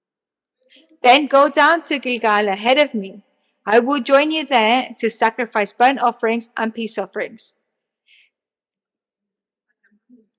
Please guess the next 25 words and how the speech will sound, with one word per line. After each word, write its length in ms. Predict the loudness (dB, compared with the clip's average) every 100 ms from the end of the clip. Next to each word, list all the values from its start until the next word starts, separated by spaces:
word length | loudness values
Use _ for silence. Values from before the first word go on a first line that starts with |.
| _
And 120 | -6 -4
we 100 | -2
jump 280 | -2 -2 -6 _ _ _
to 100 | -8
nine. 320 | -6 -8 -14 -20 _ _ _ _ _ _ _ _ _ _ _ _ _ _ _ _ _ _ _ _ _ 2
As 200 | 2 4
Saul 380 | 4 6 6
turned 540 | 2 2 4 4 2 -4 -10 _
and 140 | -4 0
started 420 | 4 4 4 -4
to 100 | -4
leave, 260 | -4 -4 -2
God 200 | -2 -2 -6
changed 320 | -2 0 0
his 200 | -4 -4
heart, 320 | 0 2 2 -2 _ _ -2
and 180 | 2 4
all 160 | 4
of 80 | 2
Samuel's 500 | 2 2 2 0 -2
signs 320 | 0 0 -2
were 60 | -4
fulfilled 560 | 0 0 2 2 2 2
that 240 | -4 -6
day. 260 | -10 -12